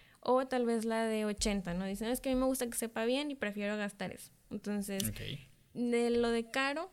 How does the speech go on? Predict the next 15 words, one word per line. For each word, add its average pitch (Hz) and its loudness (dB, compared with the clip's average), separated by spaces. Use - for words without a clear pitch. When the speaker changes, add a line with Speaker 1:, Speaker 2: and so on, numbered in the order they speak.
Speaker 1:
ahí 220 0
sí 226 -2
ya 214 2
Speaker 2:
Es 127 8
Speaker 1:
es - 4
Speaker 2:
relativo, 131 6
Speaker 1:
<laughs> 104 2
Sí, - 2
Speaker 2:
prácticamente. - 4
Speaker 1:
prácticamente, 214 0
porque 202 -6
si 214 -4
siempre 262 0
estás 277 -4
comprando 240 0